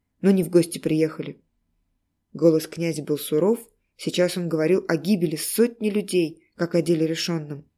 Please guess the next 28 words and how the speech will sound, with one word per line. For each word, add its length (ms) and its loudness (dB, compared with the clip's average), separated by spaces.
Но 80 -2
что 240 4
мог 220 -2
поделать 400 2
Александр? 600 -6
Только 280 -2
сказать 400 -8
правду. 420 -8
Миша 300 -4
ответил: 520 -6
«Не 80 -12
сомневайся, 600 -2
Александр 440 -2
Ярославич, 600 0
не 80 -4
подведем. 640 2
Пока 240 6
хоть 220 2
один 280 4
на 80 0
ногах 300 4
держаться 520 2
будет, 420 0
не 120 -2
пройдет 480 6
немец». 480 -10
Тут 200 -2
поморщился. 720 -6